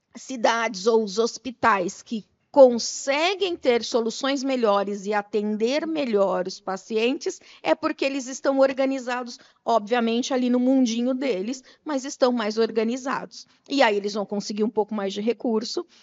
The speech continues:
e o paciente vai ser atendido melhor. Então, acho que tem esse desafio, que é dessa integração de informação e dados.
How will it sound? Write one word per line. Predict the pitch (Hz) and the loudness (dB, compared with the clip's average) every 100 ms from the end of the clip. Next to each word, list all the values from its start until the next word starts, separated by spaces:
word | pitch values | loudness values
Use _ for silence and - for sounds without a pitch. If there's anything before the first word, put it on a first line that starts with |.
| - - | -20 -2
e | 262 | 0
o | |
paciente | 262 226 226 220 | 0 -2 -4 -6
vai | 220 202 | -6 -2
ser | 233 | 0
atendido | 202 247 233 190 190 | 0 0 0 -2 -4
melhor. | 214 240 208 120 | -2 -2 -2 -6
Então, | 190 220 220 _ _ _ | -6 -4 -4 _ _ _
acho | 214 - | -6 -6
que | 240 | -2
tem | 262 254 | 0 0
esse | 247 254 | -2 -6
desafio, | 208 202 202 185 - 247 381 | -12 -6 -6 -6 -8 -2 -2
que | 359 | -2
é | |
dessa | 214 202 - | -6 -8 -8
integração | 214 202 214 202 208 190 - - 226 220 277 427 _ - - | -10 -6 -6 -4 -4 -4 -6 -6 -2 0 0 -4 _ -20 -14
de | 220 226 | -6 -4
informação | 214 - 202 196 185 - - 180 180 | -4 -2 -4 -4 -8 -10 -10 -8 -8
e | |
dados. | 202 185 175 214 294 - | -4 -2 0 0 -2 -6